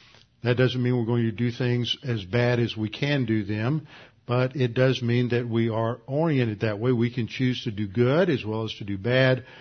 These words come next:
but none of that is a good that would bring credit with God, because the fact is that we are born spiritually dead. A spiritually dead person can't do anything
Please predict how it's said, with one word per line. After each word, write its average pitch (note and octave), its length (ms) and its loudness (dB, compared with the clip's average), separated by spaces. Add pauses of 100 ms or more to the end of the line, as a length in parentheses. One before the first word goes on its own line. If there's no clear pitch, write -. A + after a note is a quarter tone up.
(340)
but B2 180 0
none D3+ 340 2
of D#3+ 140 -2
that D3 440 2
is C3 340 2
a B2+ 160 2
good C3 720 2
that B2+ 220 0
would B2 340 0
bring A#2+ 320 0
credit B2+ 580 -2 (240)
with C#3 180 -2
God, F#3 440 -4 (640)
because B2+ 400 0
the C3+ 80 -6
fact A2+ 340 0
is A#2+ 240 0
that C#3 100 -2
we A#2 180 0
are A2+ 100 0
born A2 360 -4
spiritually A2+ 520 -4
dead. F3+ 180 2
A A#2 60 -2
spiritually A2+ 420 -4
dead A2 380 0
person D3 400 -6
can't C3 280 -4
do A#2+ 220 -4
anything D#3+ 560 0